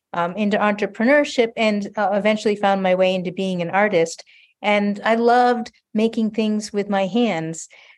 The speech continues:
Um, and so it was only recently in the last little over a year now that I've gone into digital art,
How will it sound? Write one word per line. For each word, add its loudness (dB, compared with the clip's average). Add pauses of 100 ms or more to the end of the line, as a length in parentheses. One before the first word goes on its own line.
(140)
Um, 0
and 2
so 2
it 2
was 0
only 4
recently -2
in -2
the 0
last -2 (100)
little 0
over 2
a 2
year -2
now 2
that 0
I've 0
gone 0
into -10 (120)
digital 2
art, 2